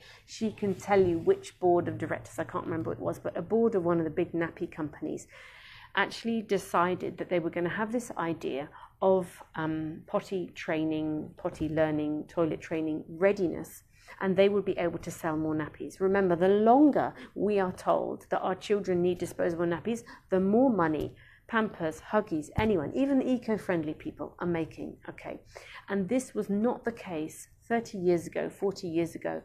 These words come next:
Um, children are capable are learn of, uh, they are aware of their, of their bodies.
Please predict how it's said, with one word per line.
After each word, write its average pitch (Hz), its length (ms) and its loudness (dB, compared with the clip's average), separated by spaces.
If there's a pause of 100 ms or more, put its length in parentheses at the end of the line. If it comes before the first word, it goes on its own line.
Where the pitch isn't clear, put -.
(440)
Um, 180 360 0 (200)
children 226 500 0 (160)
are 190 280 2 (120)
capable - 600 -6 (480)
are 175 340 2
learn 185 540 4
of, 170 400 -4
uh, 165 260 0
they 185 200 2
are 175 240 0
aware 185 560 4 (120)
of 175 220 -4
their, 156 800 -2
of 165 160 -6
their 156 120 -2
bodies. - 480 -6